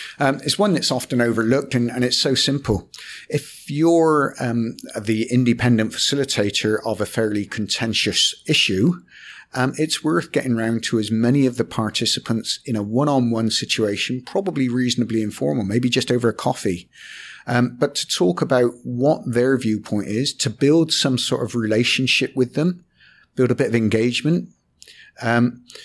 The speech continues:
you don't wanna be going into that room where everybody sees you as a stranger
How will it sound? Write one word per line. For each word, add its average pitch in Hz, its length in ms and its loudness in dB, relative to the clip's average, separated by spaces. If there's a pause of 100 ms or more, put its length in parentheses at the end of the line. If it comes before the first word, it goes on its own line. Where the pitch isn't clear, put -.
(240)
you 151 180 0
don't 185 180 2
wanna 143 140 2
be 123 100 0
going 123 360 2
into 120 260 0
that 110 220 -2
room 113 600 2 (580)
where 110 140 0
everybody 113 340 0
sees 110 380 0
you 110 100 2
as 104 120 -2
a - 40 -2
stranger 101 680 0